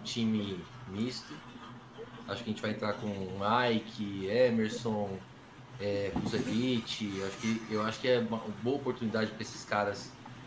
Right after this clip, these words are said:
principalmente os, os que chegaram agora no Imperiur, Kusevich, sentirem o que que é um clássico. E acho que a gente vai ganhar de dois a zero. Não acho que o Corinthians tem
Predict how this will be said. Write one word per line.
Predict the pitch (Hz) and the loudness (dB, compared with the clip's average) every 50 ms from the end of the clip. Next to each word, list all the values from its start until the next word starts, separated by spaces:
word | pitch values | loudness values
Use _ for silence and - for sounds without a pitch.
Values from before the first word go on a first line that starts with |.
| - - - | -14 -8 -6
principalmente | 117 113 - 131 127 139 - 160 | -6 -2 0 0 0 0 0 -2
os, | 143 120 - - | -2 -2 -4 -6
os | 117 107 - | -6 -6 -6
que | - - - | -4 -4 -2
chegaram | - 104 110 110 107 104 | 0 2 2 4 2 2
agora | 95 95 101 101 98 98 | 2 2 2 2 2 0
no | 101 | -2
Imperiur, | 98 95 - 98 95 95 104 117 113 110 | -4 -4 -4 -4 -2 0 2 2 2 2
Kusevich, | - - - - 107 98 - 107 110 - 110 104 - - - - - - | 0 -2 -2 -4 -4 -2 0 0 0 0 -2 -8 -10 -12 -16 -18 -16 -4
sentirem | - - - - - - - 113 107 104 | 0 2 2 2 0 0 0 0 0 0
o | - | -2
que | - - | -6 -8
que | - | -8
é | 101 | -8
um | 95 - - | -6 -4 -2
clássico. | 107 110 117 123 - - - - - - - - - - - - - - - - - - - | 0 0 0 0 -2 -4 -8 -10 -14 -16 -16 -14 -14 -14 -14 -16 -16 -16 -16 -16 -14 -6 -2
E | 110 110 | 2 4
acho | 110 113 120 - | 4 4 2 2
que | - 131 | 0 -2
a | |
gente | 113 - | -2 0
vai | 127 120 | 0 0
ganhar | 117 120 120 120 | 2 2 2 2
de | 113 107 | 2 2
dois | 113 117 127 147 | 2 2 2 0
a | 139 | -2
zero. | 107 98 98 98 90 - - - - - - - - - - - - - - - 113 104 | -2 -2 -2 -2 -4 -8 -12 -16 -16 -16 -16 -16 -16 -16 -16 -16 -16 -16 -12 -8 -4 -2
Não | 104 104 107 | 0 2 4
acho | 110 113 113 113 - | 4 4 2 0 -2
que | - 117 | -4 -4
o | 107 | -2
Corinthians | - 110 104 104 110 113 107 | -2 -2 -2 -2 -2 -6 -6
tem | - - 113 107 104 104 | -2 0 0 2 2 0